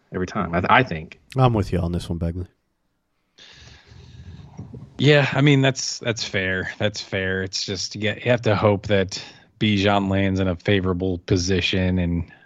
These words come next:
Speaker 3: this and that. So, I mean, I don't hate it. I don't hate it.
Speaker 1: I'd like to see him at, uh, A-, Arizona personally. Be a beautiful landing spot.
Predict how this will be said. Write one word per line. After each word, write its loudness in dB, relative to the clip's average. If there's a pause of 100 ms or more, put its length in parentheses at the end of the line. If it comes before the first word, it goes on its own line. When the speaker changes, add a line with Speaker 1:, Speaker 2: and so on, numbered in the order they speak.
(160)
Speaker 3:
this 4
and 0
that. 0
So, 2 (160)
I 4
mean, 8
I 8
don't 4
hate -2
it. -8 (120)
I 0
don't -2
hate -8
it. -10 (1300)
Speaker 1:
I'd 0
like 2
to -12
see -6
him -4
at, -2
uh, 0 (160)
A-, -4
Arizona 2
personally. 0 (920)
Be 0
a 0
beautiful 0
landing 2
spot. 2